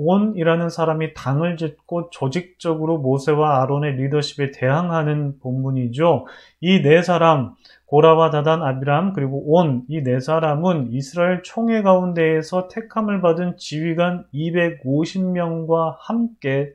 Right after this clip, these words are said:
더불어 합세하여 모세를 거슬렀습니다. 그들은 모세와 아론 앞에서 이렇게 말했습니다. 삼 절입니다. 그들이 모여서 모세와 아론을 거슬러 그들에게 이르되, "너희가 분수에 지나도다. 회중이 다 각각 거룩하고 여호와께서도 그들 중에 계시거늘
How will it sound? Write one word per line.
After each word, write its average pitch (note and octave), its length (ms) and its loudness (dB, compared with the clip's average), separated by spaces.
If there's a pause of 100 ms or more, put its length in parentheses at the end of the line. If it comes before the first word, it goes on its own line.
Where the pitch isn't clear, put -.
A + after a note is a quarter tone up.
(140)
더불어 D#3+ 640 2 (240)
합세하여 D#3 840 -2
모세를 C3 600 -4
거슬렀습니다. A#2+ 1000 -6 (300)
그들은 F#3 440 2
모세와 F3+ 800 2
아론 D#3 340 0
앞에서 C#3+ 540 -2
이렇게 D3 340 -2
말했습니다. C3+ 840 -2
삼 F#3 280 -4
절입니다. A2+ 760 -6 (680)
그들이 G3+ 280 2
모여서 G3+ 480 2
모세와 E3 500 4
아론을 D#3+ 320 -2
거슬러 D3 400 -4
그들에게 C#3 400 -2
이르되, C3 300 -2
"너희가 E3 580 0
분수에 G#3+ 960 0
지나도다. D#3+ 880 0
회중이 G3 420 -2
다 E3+ 200 -4
각각 C#3 360 -6
거룩하고 C3 680 -2
여호와께서도 C#3+ 680 -2
그들 C#3 220 -4
중에 D3+ 240 -4
계시거늘 C#3 720 -2